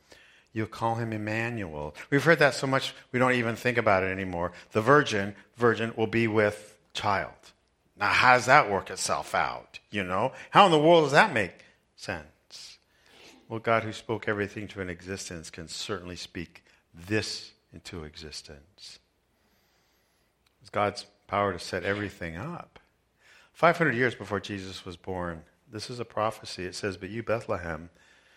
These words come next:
though you're small among the clans of Judah," meaning you're just a little tiny town, you know, you're a little suburb,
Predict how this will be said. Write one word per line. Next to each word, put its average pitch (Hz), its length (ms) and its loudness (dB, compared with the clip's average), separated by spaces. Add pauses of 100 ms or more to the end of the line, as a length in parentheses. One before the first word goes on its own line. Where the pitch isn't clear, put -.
(280)
though 143 100 4
you're 226 180 2
small 202 640 2
among 107 220 -2
the 98 80 -6
clans 104 360 -2
of 101 100 -6
Judah," 110 240 -2
meaning 127 180 -2
you're 131 100 -2
just - 140 -8
a 185 40 0
little 214 120 2
tiny 208 300 -6
town, 165 540 -6
you 160 80 -8
know, 143 60 -8
you're 120 100 -6
a 135 40 -6
little 160 120 -10
suburb, 139 420 -8